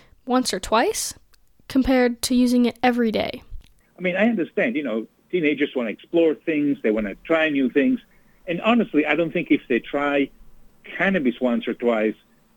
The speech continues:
Speaker 2: anything is gonna happen to them. The problem is if it becomes a habit. So if every day now they're gonna have a huge amount of cannabis or a huge amount of C B D, in that case what happens is that you have all sort of potential issues arising.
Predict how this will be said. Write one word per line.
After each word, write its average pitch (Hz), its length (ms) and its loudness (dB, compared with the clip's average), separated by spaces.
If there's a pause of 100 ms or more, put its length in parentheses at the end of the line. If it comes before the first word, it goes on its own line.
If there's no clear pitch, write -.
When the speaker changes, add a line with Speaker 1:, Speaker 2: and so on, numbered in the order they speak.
Speaker 2:
anything 147 440 2
is 113 80 0
gonna 110 240 -2
happen 123 360 -2
to 92 120 -8
them. 85 240 -10 (480)
The 165 100 6
problem 208 420 0
is 139 140 2
if 139 160 0
it 151 100 2
becomes 139 380 -2
a 123 60 0
habit. 123 360 -4 (560)
So 147 60 -10
if 131 220 -6
every 160 480 2
day 135 400 -2
now 117 400 -4 (180)
they're 120 280 2 (300)
gonna 117 220 -4
have 120 140 -4
a - 20 -10
huge 135 200 -2
amount 120 260 -2
of - 80 -8
cannabis 139 420 -2
or 120 80 -2
a 110 60 0
huge 123 180 0
amount 117 300 0
of 104 180 -4
C 117 120 2
B 107 180 0
D, 147 360 4 (140)
in 160 60 -4
that 170 180 -2
case 165 220 0
what 139 120 -2
happens 131 320 -4
is 117 120 -2
that 117 160 0
you 120 180 2
have 113 320 -6 (160)
all 131 320 0
sort 131 280 -2
of 113 120 -4 (140)
potential 151 580 -2
issues 151 540 0
arising. 117 600 -2